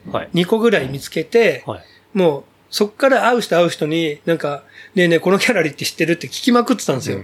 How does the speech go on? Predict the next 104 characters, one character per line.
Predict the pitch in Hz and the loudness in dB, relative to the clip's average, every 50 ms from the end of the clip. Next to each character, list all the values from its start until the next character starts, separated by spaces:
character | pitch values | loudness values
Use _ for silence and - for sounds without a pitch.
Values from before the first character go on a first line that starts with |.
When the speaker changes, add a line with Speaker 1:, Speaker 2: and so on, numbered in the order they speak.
| - - - | -12 -14 -12
Speaker 1:
へ | - - 107 - - - | -12 -10 -10 -10 -10 -4
え。 | - | -2
Speaker 2:
ま | - | -2
あ | 190 - | 0 0
恥 | 214 214 | 0 -2
ず | - - | -2 -2
か | 277 | -2
し | - 294 | -2 0
い | - | 0
と | - 156 | 0 2
思 | 156 170 | 2 2
わ | 175 | 2
な | 160 | 2
か | 147 135 | 0 -2
っ | |
た | - 139 | -4 -8
ん | 131 | -8
で、 | - | -6
当 | - - 143 135 | -4 -2 0 0
時。 | 120 113 | 0 -2
Speaker 1:
う | 120 | -4
ん | 131 | -6
う | |
ん | 135 117 | -8 -8
う | 127 | -10
ん | 117 | -12
う | |
ん。 | 101 - - 127 107 87 - - _ _ | -12 -12 -12 -12 -12 -12 -14 -20 _ _
Speaker 2:
し | - - | -4 0
た | 269 247 | 2 2
ら、 | 240 240 247 226 185 156 135 - - _ _ _ _ _ _ _ - | 4 4 4 4 2 2 -2 -8 -16 _ _ _ _ _ _ _ -4
あ | - 233 254 | 0 2 2
る | 233 202 | 2 2
人 | - - 202 | 2 0 0
が、 | 185 214 220 208 175 147 127 - _ _ _ | 2 4 4 4 4 2 -2 -8 _ _ _
そ | - - 208 | -4 0 2
の | 208 208 | 2 4
ギ | 185 226 | 4 4
ャ | 233 | 4
ラ | 226 202 | 4 4
リ | 175 156 | 2 2
ー | |
の | 147 147 | 0 2
オ | 147 160 | 2 2
ー | 156 | 2
ナ | 143 131 | 2 0
ー | 123 | -6
と | - | -10
友 | - 151 147 151 147 | -10 -6 -4 -4 -4
達 | 147 - 160 | -4 -6 -2
で、 | 156 165 165 147 127 - - | 0 2 2 2 0 -4 -8
Speaker 1:
は | 113 101 | -10 -10
い。 | - - _ _ - - - _ - | -10 -14 _ _ -20 -20 -20 _ -4
Speaker 2:
ち | - | -2
ょ | 269 269 | 0 2
う | 254 | 2
ど | 240 233 | 2 2
僕 | 233 233 226 | 4 2 2
の | 202 160 147 | 2 2 0
足 | 147 - 165 | 0 0 -2
を | 139 | -2
買 | - - 143 | -4 -8 -10
っ | - | -8
て | - 180 | -4 0
く | 185 | 0
れ | 180 175 | 0 0
て | 175 - | -2 -4
た | 143 | -8
ん | 113 | -10
で | - | -10
す | - - | -12 -12
よ。 | 113 | -12
Speaker 3:
う | 104 | -12
ん。 | 101 98 95 - | -12 -12 -10 -8
Speaker 1:
え | - 117 113 123 143 151 | -8 -6 -2 0 0 0
え。 | 143 - - _ _ _ _ - - | 0 -4 -8 _ _ _ _ -12 -4
Speaker 2:
で、 | 170 175 185 156 131 - - - - - - - _ _ - | 0 0 2 2 0 -2 -8 -20 -20 -20 -20 -20 _ _ 2
「お | 247 240 208 185 165 165 | 2 4 4 2 2 2
う、 | 196 208 | 2 4
俺 | 214 220 208 | 4 4 4
会 | - - 294 254 | 2 2 2 2
う | |
か | - 175 | 0 -2
ら | 143 135 | -2 0
見 | 143 190 285 | 0 0 0
せ | 269 - | 2 0
て | 175 | 0
あ | 143 | 0
げ | 143 | 0
る | 139 | -2
よ、 | 131 | -2
こ | - - | -4 -4
の | 139 123 | -4 -4
足」 | 127 - - 135 | -4 -6 -8 -8
っ | |
て | - | -10
言 | - - | -14 -18
っ | |
て | - | -14
く | - 143 | -10 -6
れ | - - | -4 -2
て、 | |
Speaker 1:
は | - - | -2 -2
い。 | 175 - | -4 -4